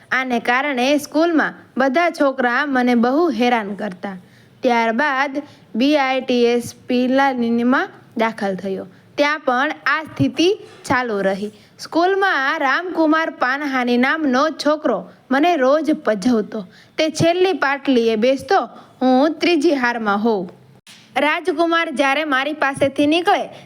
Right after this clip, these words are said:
ત્યારે મને ટપલી મારતો. બસ, તેને આમાં મજા પડતી. મને મારી નિર્બળતા પર બહુ દુઃખ થતું,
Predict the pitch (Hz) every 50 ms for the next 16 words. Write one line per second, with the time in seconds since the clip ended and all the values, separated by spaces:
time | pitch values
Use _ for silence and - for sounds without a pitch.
0 | - - 294 294 294 277 269 254 262 311 339 311 277 277 302 330 359 330 349 -
1 | 294 294 - 349 311 269 233 214 208 214 214 185 - - 202 196 196 - - -
2 | 247 277 277 254 233 - - - - - - - 285 302 320 311 285 262 - -
3 | 247 262 269 269 240 233 254 302 349 370 - - - - - 233 262 269 247 311
4 | 262 220 - - 208 208 214 - - 190 - - - - - - - 226 254 269
5 | 294 285 254 247 277 330 392 403 - - - 247 269 294 349 392 415 359 330 302
6 | 302 294 254 277 277 269 269 233 220 214 - - 247 294 349 381 - - 233 247
7 | 254 269 277 339 330 277 226 214 214 208 262 302 302 320 - 247 196 - 226 185
8 | 185 - 226 226 190